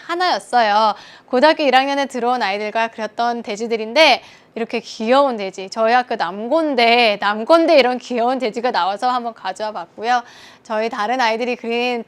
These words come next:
독특한 애들 좀 보여드리면요, 이렇게 돼지 저금통을 그려놨답니다. 자, 여기 있는 돼지 귀가 큰 거 보니 잘 들어주긴 하나 봐요. 그쵸? 자, 그 다음에 여기 있는 돼지, 얘 완전 크죠, 그쵸? 완전 이걸 다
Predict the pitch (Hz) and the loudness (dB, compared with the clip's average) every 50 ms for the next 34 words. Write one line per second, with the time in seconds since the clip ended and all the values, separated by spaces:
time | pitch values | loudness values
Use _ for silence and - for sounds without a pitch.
0 | _ - - - - - 196 196 311 294 254 226 214 240 240 240 247 233 - 233 | _ -10 -10 -8 -6 -8 -4 -2 -2 0 0 0 -2 -2 -2 -4 -6 -8 -8 -6
1 | 220 233 220 233 208 208 208 202 202 208 247 269 269 254 - - - _ _ - | -6 -4 -4 -6 -8 -8 -10 -10 -8 -2 0 0 0 0 -2 -10 -20 _ _ -6
2 | 214 226 233 233 - 226 - - 254 233 233 262 262 277 269 262 262 247 - 240 | -4 -4 -2 -2 -4 -8 -8 -6 -4 -4 0 0 0 0 0 -2 -6 -6 -6 -6
3 | 226 233 226 - 208 208 190 202 - _ - 226 220 214 202 190 190 185 190 - | -6 -6 -6 -8 -10 -10 -10 -12 -8 _ -6 -6 -6 -6 -8 -8 -10 -10 -10 -12
4 | - - - - _ - 220 214 220 226 240 277 359 359 349 359 349 - 302 269 | -16 -20 -20 -20 _ -6 -4 -2 0 0 2 2 2 4 4 2 2 2 2 0
5 | 247 - 302 320 311 294 302 - - _ _ _ _ _ _ - 262 233 311 311 | 0 2 2 2 2 0 -2 -8 -20 _ _ _ _ _ _ -10 -2 2 2 2
6 | 302 - - 392 392 403 381 381 262 262 233 226 233 247 254 247 247 _ _ _ | 2 0 -2 0 6 6 6 8 6 4 2 0 0 -2 -4 -6 -10 _ _ _
7 | _ - - 233 220 233 226 - 220 240 247 233 240 226 233 233 262 294 311 294 | _ -10 -6 -6 -6 -6 -4 -4 -2 -2 -2 -2 -6 -8 -8 -6 -4 -2 0 0
8 | 254 233 220 214 208 208 214 208 - - 247 254 330 - - - - - - _ | 0 0 0 -2 -2 -4 -6 -10 -6 0 0 0 0 0 -4 -14 -20 -20 -16 _
9 | - 247 233 262 302 254 320 311 294 285 294 294 302 302 302 302 _ _ _ _ | -8 -4 -2 2 4 8 8 8 8 6 4 2 2 0 -2 -4 _ _ _ _
10 | _ _ _ - 240 254 269 254 339 381 359 359 370 330 311 311 240 233 - 277 | _ _ _ -2 0 2 2 4 4 4 4 4 4 4 4 2 2 2 2 2
11 | 311 311 311 - _ _ _ - 233 240 240 214 190 165 240 233 240 233 359 427 | 0 0 0 -2 _ _ _ 0 0 2 2 0 -2 -4 -6 -6 2 4 4 4
12 | 494 427 - - - 349 269 - 226 202 202 196 - - 208 202 196 190 196 196 | 4 2 -2 -2 -2 -2 0 0 -2 -4 -4 -8 -8 -6 -6 -6 -4 -4 -6 -6
13 | 214 233 254 330 330 277 254 302 302 302 - - - - 233 269 302 311 311 269 | -4 -2 0 0 2 2 2 0 0 0 -4 -16 -6 4 8 10 10 10 10 8
14 | - | 6